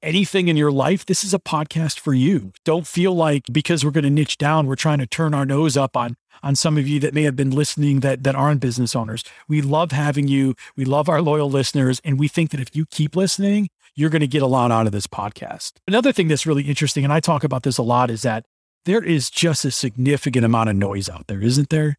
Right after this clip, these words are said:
I am one of hundreds of thousands of podcasts that are out there, right?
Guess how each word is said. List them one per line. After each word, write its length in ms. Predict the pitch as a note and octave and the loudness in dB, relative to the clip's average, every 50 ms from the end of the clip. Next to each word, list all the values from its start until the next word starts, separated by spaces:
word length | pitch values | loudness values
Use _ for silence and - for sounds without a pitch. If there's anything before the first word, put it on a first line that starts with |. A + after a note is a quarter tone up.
| _ _ | _ _
I 160 | - C#3 C#3+ D#3+ | -2 0 2 2
am 160 | D#3+ D3+ C3+ | 2 2 0
one 400 | A#2+ A#2 C3 D3 C#3+ D3 D3 C#3 | 0 0 0 2 2 2 2 0
of 460 | - C3 B2 A#2+ A#2 A2 - - - _ _ _ _ _ _ _ _ _ _ _ _ _ _ _ _ _ | 0 0 0 0 0 -2 -6 -12 -16 _ _ _ _ _ _ _ _ _ _ _ _ _ _ _ _ _
hundreds 600 | - - - - G3 A3+ A#3 A#3 B3+ A#3+ G3 F#3 | -12 -8 -4 0 0 2 2 2 2 2 2 2
of 120 | A3 F3+ | 0 0
thousands 520 | - - - D#3+ D#3 E3+ D#3+ B2+ D3+ C3 C#3 | 0 0 2 2 4 2 2 2 0 0 0
of 100 | B2+ - | 0 0
podcasts 580 | - C3 A#2+ A#2+ - - - A#2+ G#2 - - - | 0 0 0 0 0 -2 -2 -2 -2 -4 -4 -4
that 120 | - G#2 | -2 -2
are 120 | G2+ F#2+ F#2 | 0 -2 -2
out 180 | F#2 F2+ - | -4 -6 -8
there, 240 | - - - - - _ _ _ | -10 -12 -14 -14 -20 _ _ _
right? 240 | - A2+ A#2 C#3 E3 | -2 0 0 0 -2